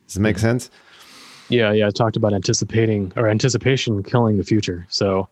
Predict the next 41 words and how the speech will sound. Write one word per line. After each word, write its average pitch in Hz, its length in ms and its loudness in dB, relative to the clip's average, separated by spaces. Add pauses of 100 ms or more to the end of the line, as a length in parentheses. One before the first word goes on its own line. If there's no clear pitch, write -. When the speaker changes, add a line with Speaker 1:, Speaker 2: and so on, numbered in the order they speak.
(140)
Speaker 1:
Yeah. 92 260 -4 (160)
Speaker 2:
if - 80 -16
you, 113 100 2
if - 160 -2
you 123 80 4
expect 135 480 0
and 117 120 2
anticipate 120 440 0
something 123 340 0
and 107 80 0
you, 98 220 2
and 101 80 0
you 98 80 0
hinge 110 300 2
your, 101 320 2
your 95 220 0
ego 110 300 2
on 113 160 2
that, 110 200 2 (600)
it - 80 -2
tends 110 200 0
to 101 80 -4
block 104 260 2
it 95 60 -6
from 104 100 0
happening. 98 420 -2
And 110 100 2
now 143 100 4
you 160 120 2
can, 147 120 2
you 160 100 4
can 143 140 0
use 143 180 2
that 117 260 0
towards 110 320 0
good. 120 240 2
Like, 92 220 0
you 104 80 0
know, 98 140 2
if 92 100 -4
you're, 101 220 0